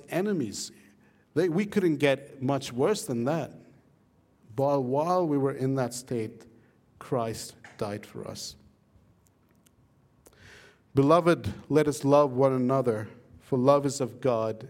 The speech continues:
and everyone who loves knoweth God and loveth God." That is a prob-, a Sunday school song that I learned when I was a kid.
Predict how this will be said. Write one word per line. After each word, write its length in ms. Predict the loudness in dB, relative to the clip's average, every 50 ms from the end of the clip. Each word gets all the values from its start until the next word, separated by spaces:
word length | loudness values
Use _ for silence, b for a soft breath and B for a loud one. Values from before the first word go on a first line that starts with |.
| -14 -10
and 140 | -8 -6 -4
everyone 560 | -4 -4 -2 -2 0 0 0 0 -2 -4 -4
who 140 | -4 -2 -2
loves 500 | 0 2 2 2 0 -2 -6 -10 -12 -12 b b b b b b b b b -4
knoweth 480 | -2 0 2 2 0 0 -4 -6 -8
God 380 | -8 -6 -6 -6 -8 -10 -10 -14 -20 -14
and 220 | -10 -8 -6 -4 -4
loveth 340 | -4 -4 -6 -8 -12 -10 -8
God." 280 | -8 -8 -8 -8 -6
That 160 | -6 -4 -4
is 360 | -2 -4 -6 -6 -8 -10 -12 -12 -16 _ -18 -18
a 40 |
prob-, 400 | -18 -12 -8 -8 -8 -8 -8 -14 -18
a 360 | -16 -14 -14 -12 -10 -8 -6
Sunday 260 | -4 -2 -2 -2 -2
school 200 | -4 -6 -6 -6
song 400 | -6 -4 -2 -2 0 0 0 -2
that 280 | -4 -6 -8 -10 -8 -4
I 120 | -4 -4
learned 380 | -2 -2 -2 -2 -2 -2 -4 -6
when 220 | -8 -8 -8 -6
I 60 | -8
was 160 | -8 -8 -10 -12
a 60 | -14
kid. 400 | -8 -8 -8 -6 -8 -10 -18